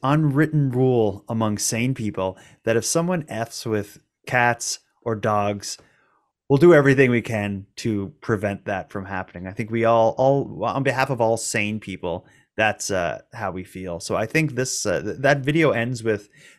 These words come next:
the person behind the camera saying, "You're gonna be famous, bud." Um,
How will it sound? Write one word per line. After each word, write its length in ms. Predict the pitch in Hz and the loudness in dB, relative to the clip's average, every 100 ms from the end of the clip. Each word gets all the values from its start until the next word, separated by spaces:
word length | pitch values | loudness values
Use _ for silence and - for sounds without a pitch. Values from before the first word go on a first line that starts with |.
| _ | _
the 300 | 117 104 101 - - | 0 0 -2 -10 -2
person 320 | 139 143 135 | -2 0 -2
behind 260 | 110 120 | 0 0
the 60 | 127 | -2
camera 300 | - 95 98 | -4 -6 -4
saying, 440 | - 104 101 92 | -4 -2 0 -2
"You're 100 | 95 | -4
gonna 180 | 107 113 | -4 -4
be 120 | 90 | -6
famous, 440 | 85 - 95 95 - | -8 -8 -6 -6 -10
bud." 320 | - 69 76 - - - - | -12 -14 -14 -20 -20 -20 -10
Um, 420 | - 98 92 76 | -4 -2 -2 -4